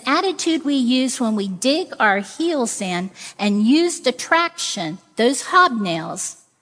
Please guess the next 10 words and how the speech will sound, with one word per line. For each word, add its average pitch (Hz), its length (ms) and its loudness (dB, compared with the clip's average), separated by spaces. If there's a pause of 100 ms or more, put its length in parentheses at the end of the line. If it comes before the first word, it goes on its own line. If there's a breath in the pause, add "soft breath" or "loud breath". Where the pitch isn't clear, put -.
(280)
that 170 240 -4
God 226 320 4
put 262 180 -2
on 226 220 0
the 190 140 -4
spiritual 185 1160 -6
soles 196 880 -6 (220)
of 185 140 -8
our 185 160 -6
feet. 185 360 -14